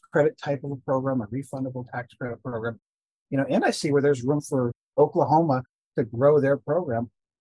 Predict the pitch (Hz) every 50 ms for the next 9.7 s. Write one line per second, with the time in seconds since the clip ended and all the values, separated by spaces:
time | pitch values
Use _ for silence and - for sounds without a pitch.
0 | _ _ _ _ - 139 123 131 127 117 110 - - - 156 160 165 160 147 -
1 | 143 120 113 110 104 - - - - _ _ _ _ - 131 123 123 127 123 123
2 | - - - - - 147 143 139 143 135 135 131 127 - 127 131 127 123 120 117
3 | 113 110 _ _ _ - - - 135 127 139 143 135 - 156 - - 143 135 -
4 | 135 123 113 - - - - 147 147 135 123 - - 175 160 170 160 147 147 143
5 | 151 - - - 113 104 - - 156 165 165 160 - - - 147 143 131 - 147
6 | 143 139 135 131 _ - 139 135 131 131 117 104 - 117 110 107 - - - 151
7 | 123 123 117 104 98 104 117 127 135 156 - - - - - _ _ _ _ _
8 | _ _ _ - 160 143 131 127 110 - - 135 139 131 - - - 131 123 -
9 | 131 127 127 123 - - 123 120 - - 123 120 120 -